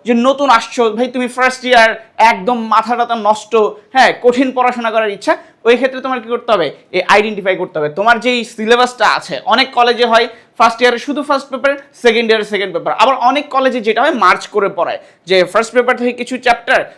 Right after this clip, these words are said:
সেকেন্ড পেপার থেকে কিছু চ্যাপ্টার। So, ওইটা কি করতে হবে? তোমার obviously এইটা তুমি আইডেন্টিফাই করবা যে তোমার সিলেবাসে যেই চ্যাপ্টারগুলো আছে, এখান থেকে কোনগুলো একটু বেশি ইম্পর্টেন্ট, কোনগুলো একটু তুলনামূলক লেস ইম্পর্টেন্ট।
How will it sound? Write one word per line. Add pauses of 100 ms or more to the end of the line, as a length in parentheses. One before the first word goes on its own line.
সেকেন্ড
পেপার
থেকে
কিছু
চ্যাপ্টার। (280)
So,
ওইটা
কি
করতে
হবে? (200)
তোমার (140)
obviously (340)
এইটা (220)
তুমি
আইডেন্টিফাই
করবা
যে
তোমার
সিলেবাসে
যেই
চ্যাপ্টারগুলো
আছে,
এখান
থেকে
কোনগুলো
একটু
বেশি
ইম্পর্টেন্ট,
কোনগুলো
একটু
তুলনামূলক
লেস
ইম্পর্টেন্ট।